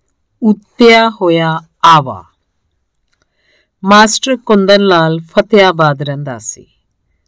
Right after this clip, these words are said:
ਖਵਾਸਪੁਰ ਦੇ ਸਕੂਲ ਤੋਂ ਉਹ ਪੈਂਡਾ ਮਸਾਂ ਦੋ ਕੁ ਮੀਲ ਦਾ ਸੀ। ਵਿਦਿਆਰਥੀਆਂ ਦੀਆਂ ਸਕੂਲ ਦੇ ਕੰਮ ਵਾਲੀਆਂ ਕਾਪੀਆਂ ਉਹਦੇ ਘਰ ਪਈਆਂ ਸਨ। ਮਾਸਟਰ ਜੀ ਨੇ ਬੀਰੇ,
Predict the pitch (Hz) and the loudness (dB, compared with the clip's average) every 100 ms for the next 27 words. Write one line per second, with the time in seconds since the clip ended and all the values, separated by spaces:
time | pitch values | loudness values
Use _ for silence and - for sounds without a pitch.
0 | _ _ - - 196 208 - - 175 165 | _ _ -6 2 2 2 -4 -4 -4 -4
1 | 165 165 - 170 165 170 - 156 113 - | -8 -10 -12 -10 -8 -8 -12 -14 -14 -20
2 | _ _ - 233 269 262 185 160 151 151 | _ _ -4 0 0 0 -2 -2 -2 -2
3 | 160 _ _ 185 180 - 196 180 151 202 | -4 _ _ -6 -6 -2 -4 -6 -2 2
4 | 240 247 233 208 160 147 117 110 - - | 2 0 -4 -2 -4 -6 -10 -16 -20 -20
5 | _ _ _ _ _ _ _ _ - 190 | _ _ _ _ _ _ _ _ -6 -2
6 | 175 196 190 180 - 247 240 226 196 190 | 2 4 4 0 -4 -2 -2 -2 -4 -4
7 | 185 - 202 202 196 190 185 190 185 190 | -8 -10 -6 -4 0 -2 0 -4 -4 -2
8 | 175 165 160 156 170 165 175 156 131 - | -4 -4 -6 -6 -8 -8 -8 -8 -8 -14
9 | - 202 208 202 202 165 147 156 139 123 | -14 -6 -4 -4 -4 -6 -4 -8 -8 -10
10 | 110 - 113 - _ _ _ _ _ _ | -16 -20 -20 -20 _ _ _ _ _ _
11 | _ _ _ - 156 151 - 196 190 190 | _ _ _ -8 -4 -4 -4 -4 -4 -4
12 | 190 190 190 196 196 _ _ - 147 165 | -6 -4 -6 -8 -12 _ _ -16 -8 -2
13 | 170 170 180 185 | 0 2 0 -2